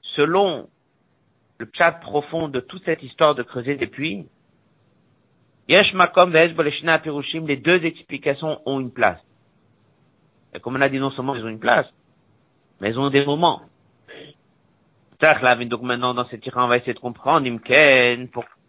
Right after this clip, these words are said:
si c'est comme ça, Lama Mitbate Abdel Benem, en quoi est-ce qu'il y a la différence ? Bama Mitbate Abdel Benem. D'où est, pourquoi est-ce que le père du Rebbe a choisi d'expliquer Bof Hashonet différemment que le Ramaz ?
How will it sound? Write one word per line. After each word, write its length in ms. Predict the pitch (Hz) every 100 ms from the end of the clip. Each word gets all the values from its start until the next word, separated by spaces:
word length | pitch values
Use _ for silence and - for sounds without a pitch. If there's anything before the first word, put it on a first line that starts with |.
| _
si 140 | 120 117
c'est 80 |
comme 200 | 120 123
ça, 420 | - 123 151 131 - _ _ _ _ _ _ _ _ _
Lama 600 | - 151 156 135 123 113 -
Mitbate 420 | 120 117 127 123
Abdel 320 | 127 123 123 120
Benem, 300 | 143 151 101 -
en 120 | 127
quoi 340 | _ 143 156
est-ce 140 | 127 -
qu'il 180 | 165 143
y 40 |
a 40 |
la 100 | 123
différence ? 480 | 120 120 131 127 113 - - _
Bama 360 | 135 127 127 156
Mitbate 340 | 147 113 120
Abdel 480 | 123 120 120 117 123
Benem. 360 | 117 123 120 92 _ _ _ _ _ _ - 95
D'où 120 | 165
est, 160 | 156 -
pourquoi 300 | 120 131 127
est-ce 140 | 127
que 340 | - 131 120 -
le 140 | - 117
père 240 | 135 127
du 80 | 123
Rebbe 340 | 120 123 123 -
a 140 | 120
choisi 400 | - 127 117 127
d'expliquer 480 | 123 - - 110 127
Bof 220 | 120 117
Hashonet 340 | 120 127 123
différemment 840 | 120 120 - 123 123 135 165 160 156 _ _ -
que 80 |
le 100 | 123
Ramaz ? 480 | 123 127 127 165 135